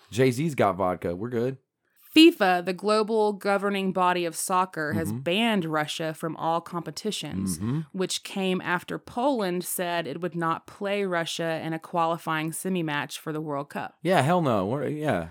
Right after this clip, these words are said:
Speaker 2: So, like,
Speaker 1: Nah.
Speaker 2: no soccer. Like,
Speaker 1: You don't
Speaker 2: no
Speaker 1: get the, you don't get to get glory in sports
Speaker 2: Mm-hmm.
Speaker 1: during this whole shit? No.
Speaker 2: Even in gaming,
Speaker 1: Yep.
Speaker 2: E A Sports announced that they are removing Russian teams from their video games.
Speaker 1: Yep, and they're, that, they're not the only one.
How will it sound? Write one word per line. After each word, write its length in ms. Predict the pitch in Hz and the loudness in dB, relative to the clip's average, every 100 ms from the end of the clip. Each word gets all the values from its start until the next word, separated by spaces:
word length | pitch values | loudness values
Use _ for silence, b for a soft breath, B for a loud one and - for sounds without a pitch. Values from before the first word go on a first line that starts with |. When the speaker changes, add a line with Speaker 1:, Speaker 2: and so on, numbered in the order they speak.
| - | -12
Speaker 2:
So, 160 | - 175 | -6 0
like, 160 | 165 | 2
Speaker 1:
Nah. 160 | 175 170 | 4 4
Speaker 2:
no 220 | 175 175 | 6 4
soccer. 680 | 180 196 214 - 165 151 175 | 6 6 6 6 0 0 -2
Like, 160 | 180 165 | 0 6
Speaker 1:
You 60 | |
don't 140 | 202 202 | 8 10
Speaker 2:
no 20 | |
Speaker 1:
get 60 | 196 156 127 | 10 6 2
the, 60 | 165 | 0
you 60 | |
don't 80 | 208 | 2
get 140 | 202 190 | 2 2
to 60 | |
get 260 | 160 180 120 | 2 0 0
glory 460 | 123 143 160 160 | 2 6 6 4
in 120 | 143 123 | 2 0
sports 480 | 196 170 156 185 196 | 0 4 4 4 2
Speaker 2:
Mm-hmm. 60 | |
Speaker 1:
during 220 | 160 160 | 2 2
this 160 | 156 147 | 2 0
whole 180 | 151 147 | 0 0
shit? 300 | - 165 143 | 0 -2 0
No. 340 | 143 127 85 - b b b b b b - | 2 2 0 -4 b b b b b b -4
Speaker 2:
Even 260 | 202 247 | 2 6
in 120 | 269 240 | 6 6
gaming, 640 | 226 302 359 165 135 196 _ b b b | 6 8 8 6 0 -10 _ b b b
Speaker 1:
Yep. 180 | 226 269 | 4 8
Speaker 2:
E 40 | |
A 120 | 247 | 8
Sports 540 | 247 - 285 349 359 240 | 6 0 2 4 4 2
announced 500 | 185 156 131 - - | 2 2 -2 -4 -6
that 180 | 180 - | -6 0
they 200 | 208 220 | 2 2
are 120 | 214 | 2
removing 680 | 208 208 214 214 226 190 170 | 2 2 2 2 2 2 2
Russian 400 | 202 - 226 220 | 2 2 0 0
teams 680 | - 285 302 165 147 - | 2 4 4 2 -4 -10
from 240 | - 196 202 | -6 -2 0
their 140 | 202 | -2
video 420 | 185 285 294 175 | 0 2 4 4
games. 340 | 160 90 95 95 | 0 -8 -6 2
Speaker 1:
Yep, 200 | 127 170 | 2 2
and 140 | 156 113 | 2 2
they're, 220 | 113 95 98 - | 0 -2 -6 -8
that, 240 | 92 113 117 | 2 2 4
they're 100 | 123 | 2
not 160 | 135 | 2
the 120 | 135 | 2
only 200 | 135 139 | 4 4
one. 300 | 135 147 127 | 4 4 2